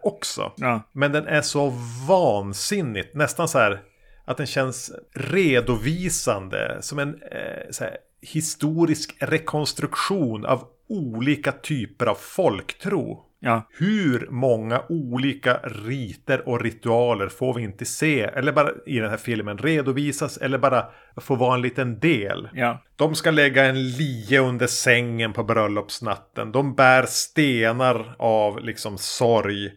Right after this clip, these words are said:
Speaker 2: Mm.
Speaker 1: Det är druvor, russin som ska fram vid något tillfälle.
Speaker 2: Mm.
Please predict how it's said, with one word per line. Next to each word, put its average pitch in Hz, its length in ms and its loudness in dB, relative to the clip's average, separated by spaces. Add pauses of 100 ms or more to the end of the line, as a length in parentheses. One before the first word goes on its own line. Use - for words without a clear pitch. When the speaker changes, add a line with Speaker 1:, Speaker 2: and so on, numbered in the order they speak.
Speaker 2:
Mm. 113 240 -8 (320)
Speaker 1:
Det 135 80 4
är 135 80 6 (220)
druvor, 131 1080 2
russin 135 800 0
som 113 200 -6
ska - 180 -4
fram 110 420 0
vid 107 120 -4
något 101 180 -8
tillfälle. 107 760 -2
Speaker 2:
Mm. 110 280 -2